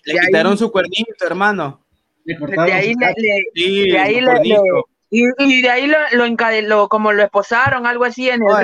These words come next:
Speaker 2: ri-, en el, en las
Speaker 1: hermano.
Speaker 2: cuerdas, y de ahí vinieron a rescatarlo, ¿no?
Speaker 1: Hermano, ya que Luchasaurios le falta un cuernito, ¿le puedes donar el tuyo, hermano, porfa? Tú tienes
Speaker 3: <laughs>
Speaker 1: como, tú tienes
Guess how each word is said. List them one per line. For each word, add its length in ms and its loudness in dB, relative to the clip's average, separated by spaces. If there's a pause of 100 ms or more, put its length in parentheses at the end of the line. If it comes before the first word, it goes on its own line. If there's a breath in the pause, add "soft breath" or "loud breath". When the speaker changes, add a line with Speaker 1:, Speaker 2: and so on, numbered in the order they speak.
(140)
Speaker 2:
ri-, 80 -6
en 160 -2
el, 380 0
en 60 -4
las 120 -2
Speaker 1:
hermano. 240 0
Speaker 2:
cuerdas, 380 0 (100)
y 160 -6
de 120 0
ahí 120 0
vinieron 380 -4
a 180 0
rescatarlo, 540 -2
¿no? 220 -8 (680)
Speaker 1:
Hermano, 400 -2
ya 260 0
que 260 0
Luchasaurios 760 -2
le 140 -6
falta 240 -6
un 60 -12
cuernito, 400 -8
¿le 120 -8
puedes 260 -4
donar 280 -2
el 140 -8
tuyo, 220 -2
hermano, 400 -6
porfa? 320 -10 (120)
Tú 120 -8
tienes 320 -2 (160)
Speaker 3:
<laughs> 100 -20
Speaker 1:
como, 180 -8
tú 260 -2
tienes 200 2